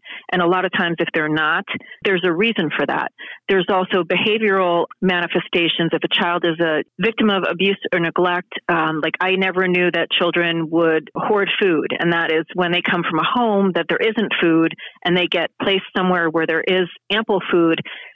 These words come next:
they will still steal food and hide it at three years old because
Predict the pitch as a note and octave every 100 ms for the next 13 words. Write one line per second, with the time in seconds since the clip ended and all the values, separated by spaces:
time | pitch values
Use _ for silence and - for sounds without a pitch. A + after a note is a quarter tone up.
0 | _ G#3+ G3+ G#3+ - - G#3 G3 F#3 F3+
1 | G3 _ _ - - - A3 G3+ A3 G3+
2 | F3 F3+ G3+ E3+ - - F3 F#3 F#3+ F3
3 | E3 F#3 D#3+ C3 - F3+ - F3 D#3+ D#3+